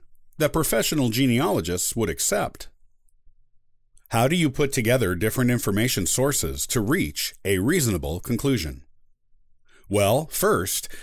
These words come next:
you must consider the reliability of the information you're examining. Is it a primary source,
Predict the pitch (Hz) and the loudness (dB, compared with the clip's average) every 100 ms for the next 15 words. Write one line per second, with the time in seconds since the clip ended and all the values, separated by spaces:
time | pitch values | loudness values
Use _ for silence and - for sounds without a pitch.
0 | - 101 104 143 - 220 202 214 123 95 | -4 0 2 2 0 0 0 2 2 0
1 | 92 92 92 123 143 170 117 82 92 104 | 0 2 2 2 2 0 0 0 0 0
2 | 101 98 113 139 135 90 95 87 95 104 | 0 0 0 0 0 -2 -2 0 0 0
3 | 120 117 107 76 65 - _ _ - - | 0 2 0 -4 -10 -18 _ _ -20 -20
4 | - 120 127 127 - 110 110 127 143 139 | -4 0 2 0 0 0 2 2 2 0
5 | - 147 175 - - | 0 -2 -2 -6 -8